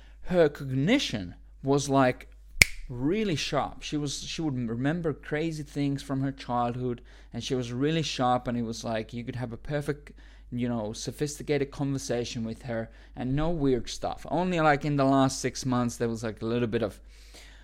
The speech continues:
weird stuff, and the, the elevator stopped going to the top floor, if you, if you know what I mean. But the sad thing was that because of osteoporosis, her bones had become so brittle that she had literally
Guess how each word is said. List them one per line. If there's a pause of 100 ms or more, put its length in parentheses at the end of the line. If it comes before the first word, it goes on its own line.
(140)
weird
stuff,
and
the, (120)
the
elevator
stopped
going
to
the (400)
top
floor,
if
you, (340)
if
you
know
what
I
mean. (480)
But
the
sad
thing
was (420)
that
because
of
osteoporosis, (1120)
her
bones
had
become
so
brittle
that
she
had
literally